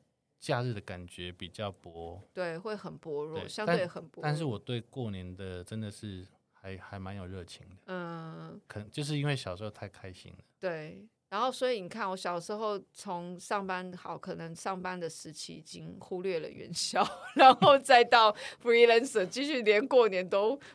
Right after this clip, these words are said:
Speaker 2: 不去记。
Speaker 1: 嗯。
Speaker 2: 然后只，而且我一段，反正你知道，其，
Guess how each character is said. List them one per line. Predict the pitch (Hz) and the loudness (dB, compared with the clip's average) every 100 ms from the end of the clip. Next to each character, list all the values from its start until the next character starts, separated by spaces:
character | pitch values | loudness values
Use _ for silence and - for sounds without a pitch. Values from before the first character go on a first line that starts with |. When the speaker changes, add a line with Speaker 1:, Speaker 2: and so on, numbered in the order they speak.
| _ | _
Speaker 2:
不 | 190 | -10
去 | 185 214 | -8 -8
记。 | - - 196 160 - 190 | -8 -10 -10 -12 -16 -12
Speaker 1:
嗯。 | 87 85 | -10 2
Speaker 2:
然 | 208 | 2
后 | 240 233 | 6 4
只， | 220 - 175 - | 2 -8 -16 -6
而 | 226 | -4
且 | 220 226 | 0 0
我 | 185 | -2
一 | 180 | -2
段， | 208 202 - - | -2 -2 -8 -14
反 | - 190 | -8 -6
正 | 269 - _ _ | -6 -10 _ _
你 | 190 | -18
知 | 180 | -2
道， | 254 254 | 0 0
其， | - - | -4 -12